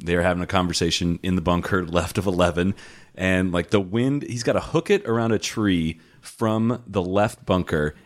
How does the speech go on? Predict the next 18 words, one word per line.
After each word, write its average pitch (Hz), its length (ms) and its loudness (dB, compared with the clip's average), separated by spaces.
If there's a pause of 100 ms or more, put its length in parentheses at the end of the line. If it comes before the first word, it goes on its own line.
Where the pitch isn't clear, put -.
and 104 140 -2
the 104 60 4
wind 113 280 -2
is 113 100 -2
blowing 95 340 0
hard 101 380 0
left 85 240 -4
to 85 80 -2
right. 78 320 0
And, 87 100 -2
like, 82 200 -2
Adam 107 220 0
Hayes, 107 380 0
his 95 200 -2
caddy, 101 420 0
steps - 320 -2
in, 95 160 2
like, 82 160 0